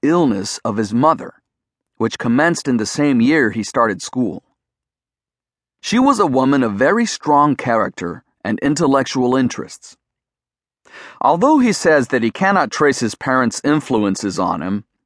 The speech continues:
and that as a teenager he consciously sought to find his own path rather than follow his family's, the legacy of her powerful personality lives on in his work.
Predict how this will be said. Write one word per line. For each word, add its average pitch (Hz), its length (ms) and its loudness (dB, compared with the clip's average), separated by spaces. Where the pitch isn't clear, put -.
and 123 120 0
that 131 140 4
as 120 140 2
a 110 60 0
teenager 113 640 0
he 110 100 -2
consciously 151 640 0
sought 139 360 2
to 117 80 -10
find 123 280 0
his 104 120 -2
own 123 240 2
path 120 520 -2
rather 117 300 0
than 104 180 -4
follow 113 300 0
his 95 120 -8
family's, 131 600 -4
the 127 100 2
legacy 240 560 2
of 139 160 2
her 123 220 0
powerful 214 640 -2
personality 120 1000 -2
lives 131 320 0
on 127 320 2
in 101 120 -2
his 101 120 -4
work. - 380 -2